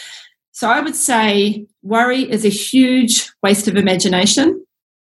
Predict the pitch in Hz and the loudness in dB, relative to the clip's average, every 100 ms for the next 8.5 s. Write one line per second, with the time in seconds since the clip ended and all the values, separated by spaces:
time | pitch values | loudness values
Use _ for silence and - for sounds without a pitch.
0 | _ _ _ _ _ 208 190 202 214 220 | _ _ _ _ _ -2 0 0 2 0
1 | 214 - 196 - 185 185 180 180 175 180 | -2 -2 -2 0 -2 0 0 0 0 0
2 | 208 190 180 185 214 214 233 233 240 226 | 2 0 2 2 2 0 -2 0 -2 -2
3 | - _ - 196 202 240 233 220 208 214 | -6 _ -4 0 2 0 0 0 2 0
4 | 196 - 202 196 196 202 202 202 _ _ | -2 0 0 2 0 2 0 0 _ _
5 | _ - - 262 254 - 220 202 - 214 | _ -12 -4 -4 -4 -2 -2 -2 -4 0
6 | 240 214 190 190 185 - 185 175 - - | 0 0 0 -2 -4 -4 -2 -2 -4 -12
7 | - _ _ _ _ 196 202 - - 262 | -16 _ _ _ _ -4 -2 -2 -4 -2
8 | 220 196 - - - | -2 -2 -6 -8 -8